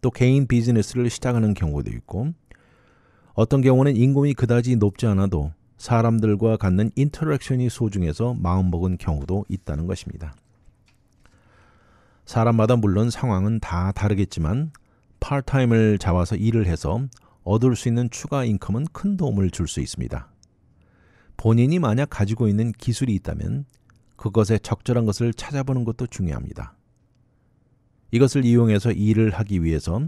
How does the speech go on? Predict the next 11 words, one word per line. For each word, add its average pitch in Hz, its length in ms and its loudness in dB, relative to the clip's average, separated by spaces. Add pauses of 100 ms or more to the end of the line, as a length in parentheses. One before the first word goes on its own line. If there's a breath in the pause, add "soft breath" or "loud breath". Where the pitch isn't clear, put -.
(240)
단기간 95 600 0
훈련이 160 460 -2
필요하다면 135 680 -4 (540 soft breath)
거기에 123 440 4
들어가는 107 500 2
경비가 95 640 -2 (140)
의미가 110 480 2
있는지도 117 640 -2 (180)
분석해야 92 540 -2
할 104 100 -2
것입니다. - 560 -10